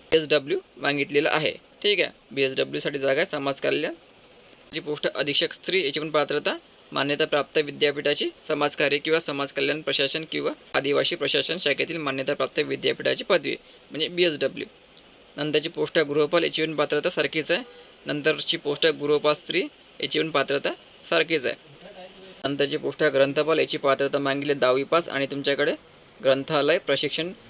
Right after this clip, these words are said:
यामधील डिप्लोमा असणे गरजेचं आहे.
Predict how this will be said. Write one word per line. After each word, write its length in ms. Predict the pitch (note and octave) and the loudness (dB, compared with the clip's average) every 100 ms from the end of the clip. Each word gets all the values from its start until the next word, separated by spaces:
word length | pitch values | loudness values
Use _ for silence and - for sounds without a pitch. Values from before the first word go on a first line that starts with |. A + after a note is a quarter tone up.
| - C#3+ | -10 0
यामधील 500 | C#3 D3 C#3+ C#3+ E3+ - - - - C#3+ | 2 2 0 -2 -4 -8 -20 -20 -12 -4
डिप्लोमा 360 | C#3+ D3 D3 | -2 0 0
असणे 220 | C3+ - E3+ | 0 0 0
गरजेचं 480 | C#3+ A#2+ B2+ - | 0 0 -2 2
आहे. 200 | D#3+ D#3+ | 2 2